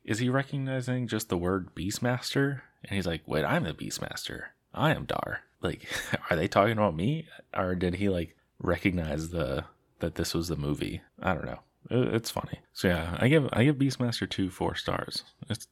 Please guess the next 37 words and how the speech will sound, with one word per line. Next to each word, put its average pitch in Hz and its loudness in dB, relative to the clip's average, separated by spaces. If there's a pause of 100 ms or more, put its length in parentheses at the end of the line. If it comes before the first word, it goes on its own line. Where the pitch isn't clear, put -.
(120)
it's - -2
a, 110 0 (140)
it's 117 2
a 117 -2
fun, 110 4
stupid 95 2
movie. 82 0
I 87 0
wanna 120 4
find 156 -2
a 123 0
D 90 0
V 87 0
D 80 0
of - -4
it, - -6
'cause 95 -8
I 90 4
had 117 0
to 95 0
watch 87 -2
this. - -6 (120)
It - -4
was 98 2
on 87 0
YouTube. 82 -2 (520)
Like, 90 -4
a 90 0
real 98 4
bad, 87 0
like, 73 -2
T 87 0
V 76 0
edit 62 -4 (240)
off 92 0
of 90 -6
YouTube. 80 -6